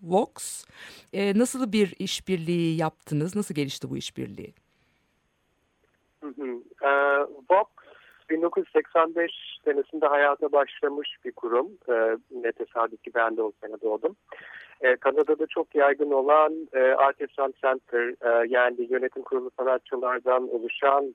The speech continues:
Speaker 2: e, kerem acı gütmeyen, e, sanat kurumlarından. E, projeleri, e, genelde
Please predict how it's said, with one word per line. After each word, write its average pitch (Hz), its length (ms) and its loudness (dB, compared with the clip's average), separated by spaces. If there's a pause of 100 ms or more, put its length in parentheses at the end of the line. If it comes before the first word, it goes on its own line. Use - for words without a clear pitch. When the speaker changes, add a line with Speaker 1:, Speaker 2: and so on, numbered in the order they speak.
Speaker 2:
e, 120 260 2
kerem 127 320 0
acı 123 180 -2
gütmeyen, 117 720 -2 (600)
e, 120 60 6 (580)
sanat 120 260 2
kurumlarından. 107 880 -2 (640)
E, 139 140 4
projeleri, 165 1080 0 (100)
e, 131 300 2
genelde 139 880 4